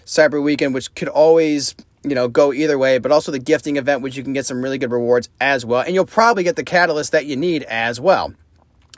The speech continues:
But also don't look a gift horse in the mouth when you do have the opportunity to purchase something. But like I said, if you have the units to spend,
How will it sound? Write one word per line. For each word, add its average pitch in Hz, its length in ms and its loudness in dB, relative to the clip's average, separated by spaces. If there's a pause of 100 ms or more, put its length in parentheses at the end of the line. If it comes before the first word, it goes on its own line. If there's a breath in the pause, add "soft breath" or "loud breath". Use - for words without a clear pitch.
But 180 100 6
also 220 220 4
don't 202 180 0
look 185 100 0
a 175 60 -2
gift 165 220 0
horse 165 200 4
in 190 60 -6
the 175 60 -4
mouth 120 340 -4 (560 loud breath)
when 147 260 0
you 156 80 2
do 156 160 2
have 156 200 0
the 143 80 -4
opportunity 143 500 -2
to 127 140 -6
purchase 131 420 -6
something. 104 340 -8
But 117 100 -4
like 143 200 0
I 147 100 4
said, 127 240 -2
if 113 100 -10
you 120 100 -4
have 185 400 2
the 180 80 0
units 160 380 -4
to - 100 -8
spend, 147 520 -2